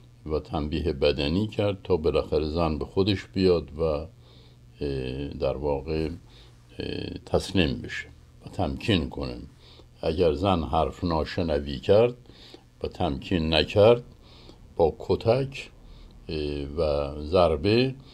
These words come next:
او رو باید وادار کرد به، اه، تمکین. حالا خانم حقیقی ادب به خرج دادن، به این ترتیب سوال نکردن، ولی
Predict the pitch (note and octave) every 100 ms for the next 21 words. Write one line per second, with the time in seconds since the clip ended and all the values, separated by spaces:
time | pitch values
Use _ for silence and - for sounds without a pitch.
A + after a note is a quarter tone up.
0 | - - - - G2+ F#2+ F2+ E2+ E2+ D#2
1 | E2+ D#2 F#2+ A#2 G#2+ - G2+ F#2 E2 -
2 | - - E2 D#2+ D#2 F2+ - - - -
3 | - - C#2+ C#2 - F#2 B1+ - - -
4 | - - - - - - - - - E2+
5 | E2+ D#2 D2+ - G2+ E2+ E2 E2 D2+ D2+
6 | D#2 E2+ F2 - F2 F#2+ F#2 F#2+ - F2
7 | D#2 - E2 D#2+ E2+ E2+ - - - -
8 | - D#2+ - D2 C2 - G2 - F2 D#2+
9 | F2 G2 F#2 D#2+ B1 C2+ B1 C2 D#2 E2+
10 | E2